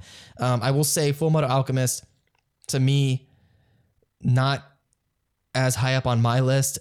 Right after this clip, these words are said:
as Brotherhood because of, I felt the ending of, of the original Fullmetal Alchemist series kind of went off on some weird tangents and didn't really tie together as well as Brotherhood did. So that's why it's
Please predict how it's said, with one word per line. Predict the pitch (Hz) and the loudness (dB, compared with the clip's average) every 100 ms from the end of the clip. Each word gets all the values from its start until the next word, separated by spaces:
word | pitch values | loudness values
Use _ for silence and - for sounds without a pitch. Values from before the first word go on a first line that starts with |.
| - | -4
as | 117 113 113 | -2 0 -2
Brotherhood | - 113 120 131 139 139 135 - | -4 -4 0 2 2 0 -4 -6
because | 120 110 123 117 113 110 | -8 -4 0 2 0 0
of, | - 113 107 107 107 - _ _ _ _ _ _ - | -2 -2 0 -2 -6 -12 _ _ _ _ _ _ -6
I | 131 | -2
felt | 147 143 | 0 -2
the | 131 - | -4 -2
ending | 120 120 123 | 0 2 0
of, | 110 107 | 0 -4
of | 113 | -4
the | 110 | -2
original | 113 120 120 | -2 -2 -4
Fullmetal | 120 120 117 | -2 -2 0
Alchemist | 117 113 120 - | -2 -2 -2 -2
series | 123 117 117 | 0 0 0
kind | - 123 113 | -2 0 0
of | 113 107 - - _ _ _ | -2 -4 -12 -20 _ _ _
went | 143 143 | -2 0
off | 127 | 0
on | 123 | -2
some | 117 120 113 | 0 0 0
weird | 120 113 | 0 -2
tangents | - 113 113 117 113 | -2 -2 0 0 0
and | 110 | 0
didn't | 143 143 | 0 0
really | 131 117 | -2 -2
tie | - 117 117 117 | -4 -2 -2 -4
together | - 117 110 110 110 107 - - - _ | -6 -4 -2 0 0 -2 -6 -18 -20 _
as | 123 110 | -4 0
well | 117 113 | 0 0
as | 104 110 | -2 -2
Brotherhood | 113 110 117 | -2 0 0
did. | 104 107 110 - - _ | -2 -2 -4 -8 -20 _
So | - 123 | -4 0
that's | 123 | 0
why | 123 117 | 0 -2
it's | 110 | -2